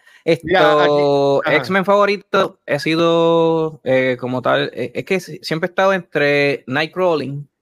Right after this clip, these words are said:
Speaker 1: Nightcrawler,
Speaker 2: y,
Speaker 1: ok.
Speaker 2: y, y, y Wolverine. Eh, siempre he estado como
Speaker 1: Wolverine.
Speaker 2: que en eso,
Speaker 1: Lo
Speaker 2: entre
Speaker 1: besto,
Speaker 2: esos,
Speaker 1: como
Speaker 2: entre
Speaker 1: le llaman en español,
Speaker 2: Lo
Speaker 1: en
Speaker 2: besno,
Speaker 1: España.
Speaker 2: lo besno, como dicen por ahí en España, exacto.
Speaker 1: Sí, que estás pompeado para Deadpool, que va a salir Wolverine.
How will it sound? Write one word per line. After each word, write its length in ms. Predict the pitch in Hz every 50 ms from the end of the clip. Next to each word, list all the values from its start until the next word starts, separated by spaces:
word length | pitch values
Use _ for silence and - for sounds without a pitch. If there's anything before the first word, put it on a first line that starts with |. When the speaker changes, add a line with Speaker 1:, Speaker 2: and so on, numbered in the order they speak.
| _ _ _ _ _ _ _
Speaker 1:
Nightcrawler, 540 | - 156 156 135 151 175 175 165 139 127 113 -
Speaker 2:
y, 140 | 135 131 135
Speaker 1:
ok. 180 | - 127 123 - _ _
Speaker 2:
y, 80 | _ 113 - _
y, 960 | - 143 143 135 135 131 131 131 127 123 123 123 120 113 - 107 123 120 120
y 40 | 120
Wolverine. 640 | 123 127 139 139 131 123 113 - 76 - 117 113 - _ _ _ _ _ _ _
Eh, 200 | - 117 117 113
siempre 260 | - 131 135 135 139
he 40 | 147
estado 160 | 143 160 139
como 140 | 151 147 147
Speaker 1:
Wolverine. 240 | 139 127 120 120
Speaker 2:
que 20 | 110
en 40 | 110
eso, 440 | - - 139 143 143 139 127 101
Speaker 1:
Lo 120 | 87 156 151
Speaker 2:
entre 160 | 151 147 165
Speaker 1:
besto, 280 | 165 151 - - 151 147
Speaker 2:
esos, 120 | 131 - 131
Speaker 1:
como 220 | 123 113 107 113
Speaker 2:
entre 220 | 123 131 120 123 127
Speaker 1:
le 60 | 127
llaman 180 | 123 127 135 139 139
en 60 | 135
español, 400 | 127 123 _ 123 117 117 123 123
Speaker 2:
Lo 60 | 120
Speaker 1:
en 40 | 123
Speaker 2:
besno, 300 | 151 160 - 113 107 117 98 - 123
Speaker 1:
España. 160 | 113 110 104
Speaker 2:
lo 60 | 101
besno, 400 | 90 110 127 127 - - _ -
como 160 | 180 170 156 101
dicen 300 | 120 120 127 123 123 123
por 120 | 127 123
ahí 80 | 120 117
en 40 | 120 117
España, 220 | _ - - -
exacto. 280 | _ - - - _ _ _ _ _ _ _ _ _ _ _ _ _ _ _ - _ _ _ _ _
Speaker 1:
Sí, 120 | - - 165
que 40 |
estás 140 | 190 165 160
pompeado 220 | 151 185 175 196 185
para 160 | 208 202 196
Deadpool, 400 | 190 202 190 190 - 175 151 135
que 100 | 127 151
va 60 | 143
a 40 | 139
salir 220 | 135 147 160 165 165
Wolverine. 560 | 170 170 160 156 147 139 127 123 117 117